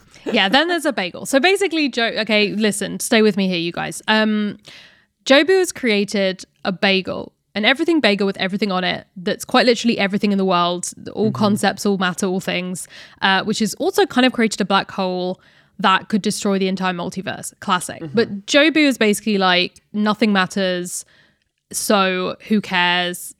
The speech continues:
Speaker 1: Uh, let's all just get sucked into a bagel." That's a vibe
Speaker 2: Mm-hmm.
Speaker 1: for me.
Speaker 2: She's experienced everything everywhere all at once, and therefore th-, is like, "Well, everything matters, therefore nothing matters, matters. So what
Speaker 1: Yeah.
Speaker 2: the fuck is the point anymore? Just destroy it all,"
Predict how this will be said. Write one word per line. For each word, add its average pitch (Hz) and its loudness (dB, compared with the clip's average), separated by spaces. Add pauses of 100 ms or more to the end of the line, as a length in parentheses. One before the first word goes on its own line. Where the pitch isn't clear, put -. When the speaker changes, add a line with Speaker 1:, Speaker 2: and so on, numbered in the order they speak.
(120)
Speaker 1:
Uh, 160 -4
let's 208 -2
all 208 2
just 196 -2
get 202 0
sucked - -4
into 190 -2
a 185 -2
bagel." 180 -4
That's - -4 (160)
a 208 0
vibe 180 2
Speaker 2:
Mm-hmm. - -8
Speaker 1:
for 190 -4
me. 151 -6
Speaker 2:
She's 196 4
experienced 165 0
everything 131 -4
everywhere 120 -4
all 120 -4
at - -10
once, 123 -4 (300)
and 135 -2
therefore 135 0
th-, - -18
is 123 -6
like, 120 -6
"Well, 143 0
everything 156 -2
matters, 123 -6
therefore 120 -4
nothing 120 -6
matters, - -18 (220)
matters. 101 -12
So - -2
what 214 2
Speaker 1:
Yeah. 214 4
Speaker 2:
the - -6
fuck - -10
is 117 -12
the - -20
point 123 -6
anymore? 120 -6
Just 139 -10
destroy 113 -10
it - -14
all," - -20